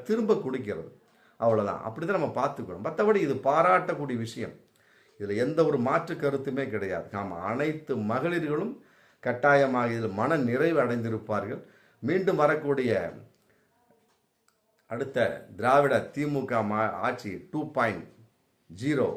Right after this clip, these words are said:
கட்டாயமா நாங்கள் உயர்த்தி கொடுப்போம் அப்படின்னு அதையும் சொல்லியிருக்காரு. கட்டாயமாக சொல்வதை செய்வார்கள், அதுல மாற்று கருத்தே இல்லை. எந்த ஒரு திட்டத்திலும் குளறுபடி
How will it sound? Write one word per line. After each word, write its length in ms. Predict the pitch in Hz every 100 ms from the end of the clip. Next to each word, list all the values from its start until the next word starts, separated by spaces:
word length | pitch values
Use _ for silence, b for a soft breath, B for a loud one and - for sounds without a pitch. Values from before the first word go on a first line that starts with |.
| - _ _ _ -
கட்டாயமா 500 | 123 147 143 143 165
நாங்கள் 400 | 120 139 170 180 135
உயர்த்தி 360 | 160 202 202 190
கொடுப்போம் 560 | 151 139 110 117 90 -
அப்படின்னு 320 | 120 113 135 123
அதையும் 300 | 117 180 -
சொல்லியிருக்காரு. 460 | 123 123 123 95 -
கட்டாயமாக 680 | 160 160 220 208 143 82
சொல்வதை 520 | 82 - 113 170 185 185
செய்வார்கள், 540 | - 143 160 151 117
அதுல 140 | 117 117
மாற்று 260 | 127 147 -
கருத்தே 380 | 120 113 110 120 90
இல்லை. 140 | 82 b b b b
எந்த 440 | 90 110 160 196 185 190
ஒரு 160 | 170 143
திட்டத்திலும் 540 | - 160 196 202 208 -
குளறுபடி 520 | - 160 208 208 202